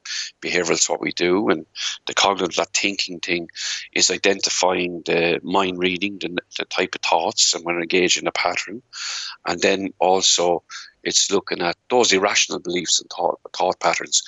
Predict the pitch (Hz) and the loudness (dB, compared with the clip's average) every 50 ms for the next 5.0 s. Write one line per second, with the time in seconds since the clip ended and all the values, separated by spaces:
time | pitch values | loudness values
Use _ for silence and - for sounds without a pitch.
0 | - - - - - - 95 104 104 104 - - 107 107 110 110 - - 95 92 | -4 -6 -6 -4 -2 0 2 2 2 2 2 4 4 4 4 4 2 0 2 2
1 | 95 92 90 90 - _ 92 92 92 92 90 92 98 98 98 95 101 107 - - | 0 2 2 -2 -6 _ 0 0 0 2 0 -2 -2 0 2 2 4 4 4 2
2 | - - _ - - - - - - - - - - _ _ - - - - _ | 0 -4 _ -10 -10 -10 -10 -4 -2 0 0 0 -2 _ _ -20 -18 -18 -20 _
3 | _ _ _ - 160 156 196 190 185 180 165 147 - - - - - 104 - 104 | _ _ _ -8 -2 2 4 2 4 2 0 -2 -2 0 0 0 0 2 2 2
4 | 98 92 _ - 92 - 90 87 - - 107 104 101 90 90 85 85 87 82 | 2 2 _ -4 -2 -2 0 -2 2 2 2 2 4 4 2 2 2 2 0